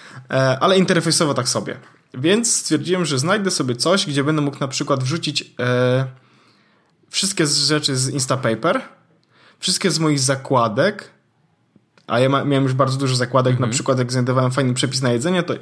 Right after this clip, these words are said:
Speaker 1: wiesz, cyk, folder jedzenie, obiady, wrzucony, nie? Więc miałem już naprawdę bardzo dużo zakładek w przeglądarce, e, i stwierdziłem, że muszę się tego trochę pozbyć. Miałem też, wiesz, usługi na przykład, nie? Albo lista rzeczy, które w internecie mógłbym sobie kupić.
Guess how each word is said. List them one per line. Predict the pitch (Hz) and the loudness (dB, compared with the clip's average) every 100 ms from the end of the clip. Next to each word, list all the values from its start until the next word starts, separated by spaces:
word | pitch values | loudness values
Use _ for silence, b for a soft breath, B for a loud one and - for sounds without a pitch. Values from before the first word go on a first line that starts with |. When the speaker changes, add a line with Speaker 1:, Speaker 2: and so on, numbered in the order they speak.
| - - | -12 -10
Speaker 1:
wiesz, | 131 117 - | -4 -4 -4
cyk, | - 196 196 - | -2 -2 -2 -14
folder | 165 151 139 127 | -2 0 4 4
jedzenie, | 135 160 180 175 175 165 | 4 4 4 4 4 2
obiady, | 131 147 160 151 147 143 143 | 2 4 4 4 2 2 0
wrzucony, | 139 143 117 104 - - | -2 -2 -2 -6 -10 -6
nie? | 170 196 B B B B B B 127 | -6 -6 B B B B B B -4
Więc | 139 131 | -4 2
miałem | 156 156 | 2 4
już | 143 | 2
naprawdę | 156 180 175 | 0 2 2
bardzo | 151 143 139 | 2 2 2
dużo | 139 | 2
zakładek | 131 131 131 123 | 2 2 2 0
w | - | -2
przeglądarce, | 127 120 107 107 160 196 196 - | -2 0 -2 -2 0 0 -2 -6
e, | 131 135 135 | 2 2 2
i | 143 | -2
stwierdziłem, | 156 160 131 151 147 | -2 0 2 2 2
że | 147 | 0
muszę | 147 - | -2 -2
się | - | -2
tego | 139 131 | 0 0
trochę | 127 127 | -2 -2
pozbyć. | 131 127 - | -2 -4 -2
Miałem | 131 131 | 0 2
też, | 123 | 0
wiesz, | 120 - | -2 -2
usługi | - 190 165 123 | 0 4 2 2
na | 104 | -2
przykład, | - - 123 | -6 -8 -2
nie? | 151 170 B B B B | -2 -2 B B B B
Albo | 131 151 | 2 4
lista | 165 170 151 | 4 4 2
rzeczy, | 139 156 165 | 2 0 0
które | - 147 | 0 0
w | 143 | 0
internecie | 135 139 151 147 | 0 0 2 0
mógłbym | 135 131 | 0 -2
sobie | 131 127 | -2 -2
kupić. | 131 127 107 - | -2 -6 -8 -12